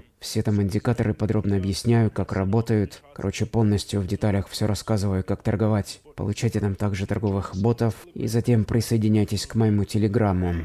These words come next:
где уже около девяти тысяч трейдеров. Можно торговать вместе. И теперь давайте... Что, перейдем на мой торговый аккаунт на Bybit. Здесь у меня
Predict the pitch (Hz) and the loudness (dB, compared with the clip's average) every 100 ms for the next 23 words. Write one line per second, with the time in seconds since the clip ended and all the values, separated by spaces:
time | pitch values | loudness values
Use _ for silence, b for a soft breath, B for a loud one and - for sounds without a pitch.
0 | 71 _ - 104 101 101 107 101 107 101 | -8 _ -6 0 0 0 0 0 0 2
1 | 110 101 - 107 98 90 80 104 92 98 | 2 0 0 0 2 0 -2 -4 -2 -4
2 | - - 110 107 107 90 90 80 - - | -6 -4 0 2 2 2 -2 -4 -10 -6
3 | 90 90 98 92 98 95 98 95 98 95 | -4 -2 -2 0 -2 0 0 0 0 2
4 | 113 95 - 95 90 80 78 73 - - | 4 2 0 -4 -2 -2 -4 -8 -12 -10
5 | - 104 - 110 107 95 90 95 - 95 | -6 -6 0 0 2 0 0 0 -2 -2
6 | 92 90 82 78 - - - 104 98 80 | 0 0 -4 -6 -12 -20 -6 -2 0 -2
7 | 80 101 104 110 107 101 101 98 104 104 | -2 0 2 4 4 2 0 -2 -2 0
8 | 104 95 - 101 95 107 95 82 80 - | 0 -2 0 -2 0 0 0 0 -4 -6
9 | - - 95 104 110 104 98 101 92 87 | -16 -10 -8 -2 0 0 0 2 2 2
10 | 82 | 0